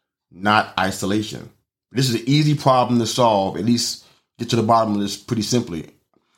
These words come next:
I'm kind of being facetious when I say that because most friends wouldn't even take the time to do this.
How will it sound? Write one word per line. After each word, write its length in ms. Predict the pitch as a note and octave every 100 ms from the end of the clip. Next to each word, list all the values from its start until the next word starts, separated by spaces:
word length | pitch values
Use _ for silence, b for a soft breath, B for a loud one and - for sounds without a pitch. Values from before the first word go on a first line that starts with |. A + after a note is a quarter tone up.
| _ _ -
I'm 280 | F#2 A#2+ B2+
kind 180 | B2
of 80 | G#2+
being 420 | G#2+ A2+ G#2+ G2+ - _ _ _ _ _
facetious 380 | - C3+ C3+ A#2+
when 100 | A#2+
I 60 | G#2+
say 200 | C3+ B2
that 140 | A#2
because 280 | G#2+ A2+ G2
most 280 | A2+ C3+ -
friends 240 | C3 A#2+
wouldn't 200 | A#2+ A#2+
even 140 | A#2
take 80 | G2
the 60 | -
time 160 | A#2
to 60 | G#2+
do 120 | F2+
this. 400 | F#2+ - - -